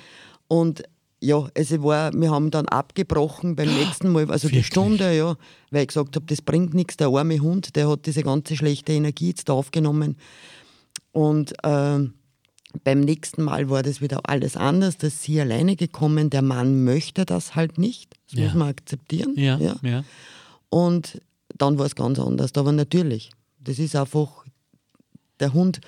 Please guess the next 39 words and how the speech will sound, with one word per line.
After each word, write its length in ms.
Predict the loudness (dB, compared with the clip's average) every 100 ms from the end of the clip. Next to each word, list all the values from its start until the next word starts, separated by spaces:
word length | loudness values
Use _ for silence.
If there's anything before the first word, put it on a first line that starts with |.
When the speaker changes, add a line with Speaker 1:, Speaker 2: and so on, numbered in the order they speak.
| -2
Speaker 1:
hat 220 | 0 0
genau 300 | -2 0 -2
das 260 | -2 -4
widergespiegelt, 840 | -4 -2 -2 -4 -2 -2 -2 -2 -2
wie's 140 | -2
denen 300 | 0 2 0
zwar 220 | 0 -2
gegangen 400 | 0 0 0 -2
ist. 100 | -4 -10 -20 -20 -16
Speaker 2:
So. 200 | -2 0
Speaker 1:
Und 240 | 2 2
mir 240 | 2 2 2
<laughs> 60 | 2
einschließlich, 640 | 0 0 0 0 0 -2 -4 -18 -2
weil 180 | 2 2
für 140 | 2
mich 220 | -2 0 0
war 140 | 0
das 180 | 0 0
auch 220 | 0 0 -6 _ -4
total 340 | -2 0 0
unangenehm. 600 | 2 0 0 0 -2 -2 -8 _
Speaker 2:
Will 420 | -20 -18 -2 2 6
man 220 | 6 4
ja 120 | 2
nicht, 300 | 2 -2 -4
man 120 | -2
Speaker 1:
Ja. 60 | -2
Speaker 2:
will 100 | -2
das 180 | -2 0
ja 80 | 0
nicht. 160 | -2 -6 -18 -2
Das 160 | 2
heißt, 180 | 4 4 0 -10
ein 340 | -2 0 0 2
Hund 460 | 2 2 -2 -8 -12 _ _ _ _ _
ist 240 | -4 -4
kein 520 | -4 0 2 2 0 -6 _ _ _ -6
Beziehungskit. 1000 | -6 -2 0 2 0 -2 -4 -4 -4